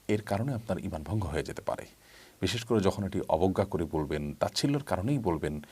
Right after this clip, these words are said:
এবং বা যেহেতু বোঝাই যাচ্ছে এখানে তাচ্ছিল্যের কারণেই করা হচ্ছে, বলা হচ্ছে, তাহলে সেক্ষেত্রে এটি ঈমান ভেঙে, ভেঙে যাওয়ার কারণ হবে এবং ইসলাম থেকে খারিজ হয়ে যাবেন। খুব ভয়ঙ্কর একটি ব্যাপার। আমরা অনেকেই,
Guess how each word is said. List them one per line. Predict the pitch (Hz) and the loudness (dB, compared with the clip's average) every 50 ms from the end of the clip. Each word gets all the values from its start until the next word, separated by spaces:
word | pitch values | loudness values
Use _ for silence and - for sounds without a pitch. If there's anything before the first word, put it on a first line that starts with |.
| - - - - - | -20 -20 -20 -6 -2
এবং | - 92 98 90 - - | 0 0 0 0 0 2
বা | 92 104 | 2 2
যেহেতু | 104 123 110 120 | 2 0 -2 0
বোঝাই | 110 107 101 147 160 | 0 4 8 8 8
যাচ্ছে | 139 131 117 - 123 | 8 6 0 0 0
এখানে | 110 113 107 - | 0 0 0 0
তাচ্ছিল্যের | 107 104 - 110 101 101 | -2 0 2 0 0 2
কারণেই | 101 98 104 113 110 | 2 2 2 2 2
করা | 110 98 87 | 2 2 2
হচ্ছে, | 76 76 78 - - - | 2 0 -2 -6 -4 -2
বলা | 98 87 82 78 | 0 2 2 0
হচ্ছে, | 76 85 - - 80 | 0 -2 -6 -6 -4
তাহলে | - 101 92 | -2 -2 -4
সেক্ষেত্রে | 85 - - - - - - - | -2 -6 -8 -8 -8 -10 -8 -8
এটি | 80 - - | -8 -6 -4
ঈমান | 87 82 78 76 67 71 67 - - - 78 82 | -2 0 0 0 -2 -4 -8 -10 -10 -8 -8 -6
ভেঙে, | 80 80 78 76 76 | -6 -6 -6 -6 -8
ভেঙে | - - 78 85 80 85 | -10 -8 -8 -6 -6 -4
যাওয়ার | 78 80 76 73 | -2 -2 -2 0
কারণ | - 78 85 107 117 | 0 2 2 2 2
হবে | 110 120 135 | 0 0 0
এবং | 131 127 | -2 -2
ইসলাম | 101 95 - - 147 143 | -2 -2 -2 -2 -2 -2
থেকে | - 110 - | -2 -6 -6
খারিজ | - 82 73 - | -4 -6 -6 -4
হয়ে | - - | -6 -8
যাবেন। | - - - - - - - | -8 -8 -10 -12 -14 -14 -14
খুব | - - - - | -12 -12 -12 -8
ভয়ঙ্কর | - - - 95 - - 104 | -6 0 0 0 2 2 -2
একটি | 92 - - - | -2 -2 -4 -6
ব্যাপার। | 60 - - - - - - - - - - - - - - - - - - - | -6 -6 -8 -10 -10 -10 -16 -20 -20 -20 -20 -20 -18 -18 -16 -16 -16 -16 -2 2
আমরা | - 110 123 120 | 4 6 6 6
অনেকেই, | 120 143 143 - 107 110 | 6 6 2 2 0 -2